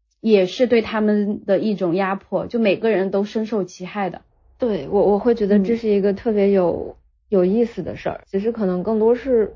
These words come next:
Speaker 2: 我，我会觉得网络上有非常多不负责任的言论，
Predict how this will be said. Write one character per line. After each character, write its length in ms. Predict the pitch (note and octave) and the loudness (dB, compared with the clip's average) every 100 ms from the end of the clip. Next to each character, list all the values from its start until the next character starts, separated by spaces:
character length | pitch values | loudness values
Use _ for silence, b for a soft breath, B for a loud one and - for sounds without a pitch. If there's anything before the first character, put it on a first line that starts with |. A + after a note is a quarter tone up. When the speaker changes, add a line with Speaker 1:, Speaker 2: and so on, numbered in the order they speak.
| - | -4
Speaker 2:
我， 120 | G3+ | -2
我 160 | - F#3+ | 0 0
会 100 | A#3 | 0
觉 80 | A#3+ | 2
得 100 | B3 | 4
网 140 | F#3+ | 2
络 100 | G3 | 0
上 140 | A3 F#3+ | -2 -4
有 40 | |
非 140 | G3 | -4
常 200 | A3 G#3 G#3 | -2 -2 -2
多 100 | G#3+ | -4
不 160 | G3 | -6
负 160 | F#3+ A3+ | -10 -6
责 140 | G3 | -4
任 160 | F#3+ G3+ | -2 0
的 80 | F3+ | 0
言 200 | - - | -2 -8
论， 160 | - | -12